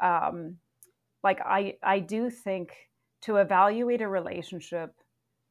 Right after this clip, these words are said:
in the present based on who you are and who they are in the present, and, um, not necessarily put the pressure of forever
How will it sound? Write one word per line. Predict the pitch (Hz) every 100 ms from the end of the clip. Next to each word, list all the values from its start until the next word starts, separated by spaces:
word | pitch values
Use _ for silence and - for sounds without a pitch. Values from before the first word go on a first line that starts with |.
| _ _ _ _ _ _
in | 208 196
the | 185
present | 185 - - 180 175 - - - _
based | 180 170 -
on | 165 147
who | 165
you | 175 254 277
are | 208 196 - -
and | 175 160
who | 175
they | 160 190 180
are | 170 170
in | 160
the | 151
present, | - 190 196 139 156 - _
and, | 180 170 165 165 151 - _ _ _ _ _ _ -
um, | 185 165 156 156 92 87 165 _ _ - _ _ _ _ _ _
not | 180 196 202 196
necessarily | 185 196 226 - 196 185 175
put | 185 180
the | 175
pressure | - 170 - -
of | -
forever | - 196 - 175 180 - - 185